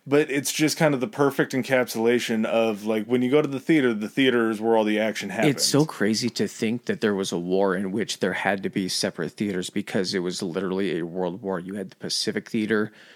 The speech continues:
Speaker 2: you had the European Theater. Um, I don't know if they considered it the Russian Theater because the Allies, it was just Russia, technically the Allies, but it wasn't the, like, Americans and British and everything together.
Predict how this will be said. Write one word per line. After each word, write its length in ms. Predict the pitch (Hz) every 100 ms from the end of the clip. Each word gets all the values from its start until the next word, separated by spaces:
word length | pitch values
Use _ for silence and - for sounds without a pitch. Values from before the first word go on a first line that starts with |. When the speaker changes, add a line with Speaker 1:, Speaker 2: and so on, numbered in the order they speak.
| _
Speaker 2:
you 140 | - 101
had 160 | 87
the 60 | 90
European 640 | 90 110 110 - 113 104
Theater. 500 | - 101 95 98 92 - _ - _ _
Um, 480 | 104 98 95 90 - _ -
I 80 | 110 _
don't 180 | 113 120
know 80 | 117
if 80 |
they 120 | - 107
considered 580 | 98 101 - 104 98
it 160 | 95 - _ _ _ _
the 160 | 139 104
Russian 380 | 87 101 110 95
Theater 220 | 110 104
because 400 | 104 107 90 -
the 200 | - -
Allies, 640 | 98 98 98 92 90 - - _ _ _ _ - _
it 40 |
was 140 | 127 95
just 240 | 104 -
Russia, 500 | 95 87 - 104 117 - -
technically 400 | 101 104 98 107
the 140 | 107
Allies, 320 | 104 113 113
but 120 | 117
it 80 | 104
wasn't 360 | 80 95 107 95
the, 340 | 101 92 87 82
like, 260 | 82 80 -
Americans 600 | 107 98 87 - 87 95
and 100 | 80
British 400 | 90 90 90 -
and 80 |
everything 380 | 87 85 82 87
together. 420 | 95 90 98 104